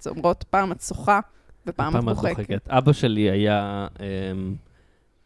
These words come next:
Speaker 2: כיוון שהוא גבר
Speaker 1: אהה.
Speaker 2: וגדל בהאוסהולד יקי,
Speaker 1: <laughs>
Speaker 2: אה, לא יודע, היום יותר טוב, אבל כשהוא, הוא היה אב צעיר, לא ממש ידע להתמודד עם רגשות, ודאי לא עם בכי, אז אחת האסטרטגיות שלו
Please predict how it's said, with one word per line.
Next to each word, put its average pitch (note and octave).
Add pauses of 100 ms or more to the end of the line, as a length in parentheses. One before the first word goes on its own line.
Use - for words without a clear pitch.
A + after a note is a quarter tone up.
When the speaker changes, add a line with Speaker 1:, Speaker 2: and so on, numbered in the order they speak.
(200)
Speaker 2:
כיוון A2+
שהוא G2
גבר G#2+ (320)
Speaker 1:
אהה. G#2+
Speaker 2:
וגדל G2+
בהאוסהולד G#2
יקי, B2 (140)
Speaker 1:
<laughs> C4 (320)
Speaker 2:
אה, G#2
לא C3+
יודע, G#2+ (540)
היום D3+
יותר B2+
טוב, G#2
אבל G2+
כשהוא, A2
הוא A2
היה A2 (100)
אב G#2+
צעיר, A2
לא A#2+
ממש G#2+
ידע G2
להתמודד G2
עם A2
רגשות, A2 (280)
ודאי A2
לא G2+
עם G#2+
בכי, F3 (840)
אז B2
אחת -
האסטרטגיות A2+
שלו A#2+